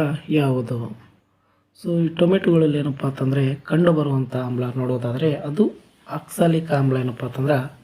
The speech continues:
ಟೊಮೆಟೊಗಳಲ್ಲಿ ಕಂಡುಬರುವಂಥ ಆಮ್ಲ ಆಗಿರುತ್ತದೆ. ಆದ್ದರಿಂದ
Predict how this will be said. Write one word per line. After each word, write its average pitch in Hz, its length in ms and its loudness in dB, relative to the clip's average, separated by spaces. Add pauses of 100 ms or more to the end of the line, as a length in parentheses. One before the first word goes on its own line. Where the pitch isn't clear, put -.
(160)
ಟೊಮೆಟೊಗಳಲ್ಲಿ 160 680 2
ಕಂಡುಬರುವಂಥ 131 720 0
ಆಮ್ಲ 135 280 2
ಆಗಿರುತ್ತದೆ. 127 760 -6 (440)
ಆದ್ದರಿಂದ 147 520 2